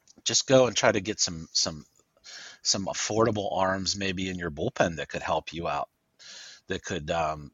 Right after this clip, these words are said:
sh-, you know, shorten games for you. Um, I think there's, there's plenty to think about. Like Cruz, you should see some improvement in.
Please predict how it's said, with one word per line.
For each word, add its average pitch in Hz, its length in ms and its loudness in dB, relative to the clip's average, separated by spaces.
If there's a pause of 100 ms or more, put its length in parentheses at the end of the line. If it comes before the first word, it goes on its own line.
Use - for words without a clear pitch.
sh-, - 280 0
you 98 200 -6
know, 82 220 -2
shorten 92 420 0
games 95 420 -2
for 85 240 -4
you. 71 320 -8
Um, 80 480 -2 (760)
I 143 80 8
think 208 240 0
there's, 170 300 4
there's 139 260 0
plenty 151 320 2
to 120 80 -2
think 123 220 -4
about. 107 220 4
Like 87 160 0
Cruz, 139 500 2
you 101 100 -4
should 95 240 0
see - 160 0
some 95 240 -2
improvement 82 520 -6
in. 67 140 -8